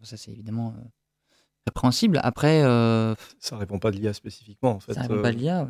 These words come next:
Speaker 2: des copier-coller, euh, même au début d'Internet, où on colle
Speaker 1: Mm.
Speaker 2: un visage sur un corps nu et qu'on diffusait, euh,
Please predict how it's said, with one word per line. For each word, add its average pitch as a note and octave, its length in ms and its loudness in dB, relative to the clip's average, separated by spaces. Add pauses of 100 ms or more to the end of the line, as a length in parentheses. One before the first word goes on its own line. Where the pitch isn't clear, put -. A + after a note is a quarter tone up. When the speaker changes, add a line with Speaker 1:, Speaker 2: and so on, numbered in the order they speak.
Speaker 2:
des A#2+ 120 2
copier-coller, A#2+ 720 2
euh, G2+ 200 -2
même A2 180 2
au G#2+ 60 -2
début G#2+ 240 4
d'Internet, G#2+ 580 2
où A2 100 -14
on G2+ 100 -10
colle A2 220 4
Speaker 1:
Mm. G#2+ 40 4
Speaker 2:
un G#2 40 0
visage G#2+ 560 0
sur G2 340 -10
un F#2+ 120 -12
corps G2+ 200 -2
nu A2 220 2
et G2+ 40 -6
qu'on F#2+ 360 -10
diffusait, F#2+ 420 -8
euh, G#2 260 -2